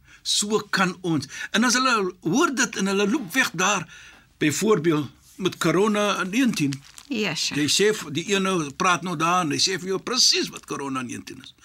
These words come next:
Speaker 1: Daardie mense word nou ge-empower
Speaker 2: Ja, Sheikh.
Speaker 1: en word geleer hoe om te hanteer corona negentien nou.
Speaker 2: Ja.
Speaker 1: Ek kyk maar daar, daardie voorbeeld, want ons is mos nou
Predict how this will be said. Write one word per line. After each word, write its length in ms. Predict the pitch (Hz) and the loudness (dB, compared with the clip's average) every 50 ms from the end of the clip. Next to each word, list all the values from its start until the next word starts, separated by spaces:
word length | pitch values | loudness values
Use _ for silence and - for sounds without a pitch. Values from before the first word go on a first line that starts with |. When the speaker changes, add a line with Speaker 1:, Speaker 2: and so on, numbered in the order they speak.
| - - - - - - - - _ | -20 -20 -18 -18 -18 -20 -20 -20 _
Speaker 1:
Daardie 480 | - 160 175 202 233 247 214 226 277 247 | -2 2 2 4 2 2 0 0 2 4
mense 560 | 202 165 170 190 190 180 - - 175 160 139 - - - - - - _ - - | 4 4 4 2 2 2 2 2 0 -2 -4 -8 -14 -20 -20 -20 -20 _ -12 -2
word 260 | - 156 196 226 196 180 | 2 2 2 2 2 0
nou 380 | 196 196 202 202 214 202 196 - _ _ _ _ - - _ _ - | 0 2 2 2 0 -2 -4 -10 _ _ _ _ -20 -20 _ _ -6
ge-empower 1000 | - - 202 202 208 190 180 165 - - - 254 254 262 262 208 180 - - - - - | -4 -4 -2 0 0 0 0 -2 -2 0 2 4 6 6 6 4 2 2 -2 -6 -10 -6
Speaker 2:
Ja, 180 | - 226 196 175 | -4 -2 -2 -2
Sheikh. 420 | - - - - 180 165 - - - _ _ _ _ _ _ _ _ _ - | -2 -4 -4 -6 -6 -8 -12 -14 -18 _ _ _ _ _ _ _ _ _ -2
Speaker 1:
en 280 | 180 185 185 185 175 - 160 | 0 2 2 0 -2 -4 -4
word 220 | 123 165 190 190 - | -2 -2 0 0 0
geleer 640 | - 190 180 165 156 190 233 254 240 220 151 110 - - - - _ _ - 95 104 104 | 0 2 2 2 2 2 2 2 2 2 0 -4 -10 -18 -20 -20 _ _ -14 -12 -6 0
hoe 380 | 135 214 349 392 359 320 311 - | 4 4 6 6 4 4 2 2
om 300 | 233 190 170 139 131 - - _ | 2 2 2 0 -2 -8 -10 _
te 80 | - | -4
hanteer 600 | 170 131 147 147 131 - - 170 160 156 151 - | -2 0 0 -2 -2 -2 0 2 2 2 2 0
corona 480 | - - 139 123 131 139 131 131 131 127 | -2 -2 0 0 0 0 0 0 0 0
negentien 460 | 120 117 180 131 113 - - 113 98 | -2 -2 -4 -4 -6 -10 -12 -12 -10
nou. 140 | 98 98 98 - _ _ _ _ | -12 -12 -14 -18 _ _ _ _
Speaker 2:
Ja. 340 | - 247 226 208 185 180 180 _ _ _ _ _ _ _ _ _ - - - _ _ - - _ _ | -4 -2 -2 -2 -4 -6 -10 _ _ _ _ _ _ _ _ _ -20 -20 -20 _ _ -20 -20 _ _
Speaker 1:
Ek 140 | - 226 - | -4 -4 -2
kyk 180 | - 226 175 160 | -2 -4 -2 -2
maar 180 | 190 190 180 | -2 -2 0
daar, 180 | 151 156 156 151 143 | 0 0 0 0 0
daardie 300 | 135 139 135 143 170 147 | 0 0 2 0 0 -2
voorbeeld, 380 | - - 190 190 175 175 190 156 | 0 0 0 2 2 2 0 0
want 140 | 143 139 | 0 -2
ons 200 | 143 160 151 139 | -2 -2 -2 -2
is 100 | 160 147 | -2 -4
mos 180 | 131 143 139 - | -4 -4 -4 -4
nou 220 | 139 139 135 131 | -2 -4 -4 -6